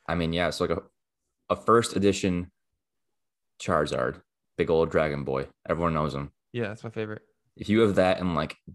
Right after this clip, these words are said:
Speaker 1: good condition,
Speaker 2: So would
Speaker 1: hologra-,
Speaker 2: fir-
Speaker 1: like, the holographic one, those sell
Speaker 2: Yeah.
Speaker 1: for, like, three hundred thousand or more.
Speaker 2: So w-, would first edition be, like, the ones we have when we grew up, or are there ones even before when we
Speaker 1: So
Speaker 2: were
Speaker 1: the
Speaker 2: growing up?
Speaker 1: They would have, like, li-, they would have, like, an actual stamp on them. It says first edition.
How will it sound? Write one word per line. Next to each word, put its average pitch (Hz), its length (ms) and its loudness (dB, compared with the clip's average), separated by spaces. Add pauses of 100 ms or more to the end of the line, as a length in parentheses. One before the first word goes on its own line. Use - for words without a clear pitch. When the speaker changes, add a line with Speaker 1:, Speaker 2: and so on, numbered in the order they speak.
(140)
Speaker 1:
good 87 220 2
condition, 90 680 -2 (840)
Speaker 2:
So 165 220 4
would - 120 6
Speaker 1:
hologra-, - 40 -6
Speaker 2:
fir- - 160 0
Speaker 1:
like, 98 160 -2 (280)
the 90 60 2
holographic 87 560 2
one, 95 320 2
those 101 200 4
sell 101 140 4
Speaker 2:
Yeah. 95 60 4
Speaker 1:
for, 98 100 -2
like, 85 180 0 (360)
three 98 320 -2
hundred 87 320 -2
thousand 80 520 -2 (100)
or 50 60 -8
more. 50 380 -6 (540)
Speaker 2:
So 143 280 2
w-, 123 240 -2 (400)
would 156 220 2
first 170 260 2
edition 147 300 0
be, 139 120 2
like, 139 140 4
the 135 80 0
ones 131 180 -2
we 127 100 -6
have 123 260 0
when 147 80 -6
we 156 80 -4
grew 165 180 0
up, 220 120 -2
or 127 120 4
are 127 60 2
there 127 140 2
ones 131 260 -2
even 127 180 -6
before 120 320 -4
when 117 100 -4
we 117 60 -6
Speaker 1:
So 113 80 8
Speaker 2:
were 104 60 6
Speaker 1:
the 107 80 2
Speaker 2:
growing 98 160 -10
up? - 160 -14 (640)
Speaker 1:
They 107 80 6
would 107 120 8
have, 107 160 4
like, 101 160 4
li-, 101 220 0
they 98 80 2
would 104 80 4
have, 107 80 2
like, 101 80 2
an 92 40 0
actual 92 380 -2
stamp 92 420 -4
on 85 60 -4
them. 80 160 -6
It 82 100 -8
says 87 140 -4
first 90 260 2
edition. 80 480 -4